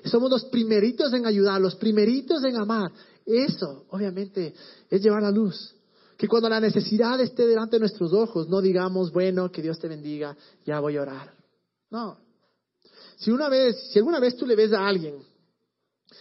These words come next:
le ves, eh, colgado de un edificio que se está cayendo y te dice, "Pucha, me estoy cayendo", no le va a decir,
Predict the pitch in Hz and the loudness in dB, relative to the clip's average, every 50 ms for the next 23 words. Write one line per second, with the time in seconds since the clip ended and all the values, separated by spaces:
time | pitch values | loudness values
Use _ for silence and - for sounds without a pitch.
0 | - - - - - _ _ - 160 180 180 190 202 208 208 208 202 196 220 208 | -20 -20 -20 -20 -20 _ _ -4 -2 0 2 2 4 4 4 2 0 0 -2 -2
1 | 170 160 190 190 185 180 170 165 160 156 151 147 147 139 135 127 127 - _ _ | 0 2 2 4 4 4 2 0 -2 -4 -6 -8 -10 -14 -16 -20 -20 -20 _ _
2 | _ _ _ _ _ _ _ _ _ _ - - _ _ _ _ _ _ _ _ | _ _ _ _ _ _ _ _ _ _ -20 -20 _ _ _ _ _ _ _ _
3 | _ _ _ _ _ _ _ _ _ _ _ _ - 214 220 208 226 233 247 262 | _ _ _ _ _ _ _ _ _ _ _ _ 0 2 2 2 2 2 2 2
4 | 269 233 202 165 143 - - _ _ - - 151 175 202 214 214 196 - - 226 | 2 0 0 -2 -4 -8 -14 _ _ -6 -2 0 2 4 4 4 2 4 2 2
5 | 202 - 208 - 185 - 165 - - 214 208 - 208 190 190 196 190 180 165 156 | 2 2 2 0 0 -6 -6 -4 -4 -4 0 0 2 4 4 4 2 2 -2 -6
6 | 143 135 - _ _ - _ _ _ _ _ - - _ _ _ _ _ _ _ | -8 -10 -12 _ _ -20 _ _ _ _ _ -20 -20 _ _ _ _ _ _ _
7 | _ _ _ _ _ _ _ _ _ _ - - - - 208 185 - 220 208 - | _ _ _ _ _ _ _ _ _ _ -12 -8 -2 0 0 2 4 2 2 2
8 | - - 254 233 233 - 233 226 226 220 220 262 269 262 262 254 262 269 277 277 | -2 -8 -6 -6 -4 -4 -2 0 0 2 2 2 2 2 0 -2 0 0 0 0
9 | 277 269 254 220 208 214 220 226 208 220 226 208 165 | 0 0 0 0 2 2 2 2 0 0 0 -2 -2